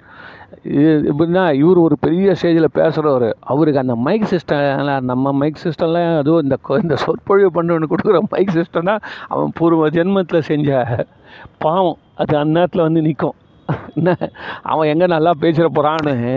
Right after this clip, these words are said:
அந்த மைக்கை வந்து கெட்டுரும். நானே என்ன அவசரப்பட்டுன்னு இருக்கிறேன் இப்போ. நான் சொல்ல வேண்டிய கருத்துக்கள் சரியா போய் உங்ககிட்ட சேர்றதுக்குள்ளார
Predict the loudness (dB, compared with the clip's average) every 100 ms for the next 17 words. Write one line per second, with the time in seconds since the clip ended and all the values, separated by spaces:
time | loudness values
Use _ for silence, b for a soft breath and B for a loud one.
0 | -2 -4 -6 -4 -2 -2 0 0 0 -2
1 | -4 -4 -8 -6 -8 -8 -8 -14 -14 B
2 | B B B -6 -2 0 2 2 0 2
3 | 2 2 2 0 0 0 0 2 0 0
4 | 0 0 -2 -6 -14 -8 -4 -2 0 2
5 | 2 2 2 2 0 0 0 0 0 2
6 | 4 2 2 2 2 4 4 4 2 2
7 | 0 0 0 2 2 2 2 2 2